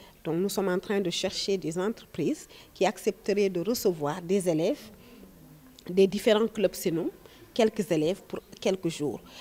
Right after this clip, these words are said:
Parallèlement à ça, nous voulons aussi, euh, offrir aux élèves l'opportunité de découvrir en une demi-journée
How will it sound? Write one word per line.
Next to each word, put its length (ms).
Parallèlement 640
à 80
ça, 260
nous 160
voulons 280
aussi, 500
euh, 260
offrir 320
aux 120
élèves 320
l'opportunité 640
de 120
découvrir 640
en 200
une 140
demi-journée 720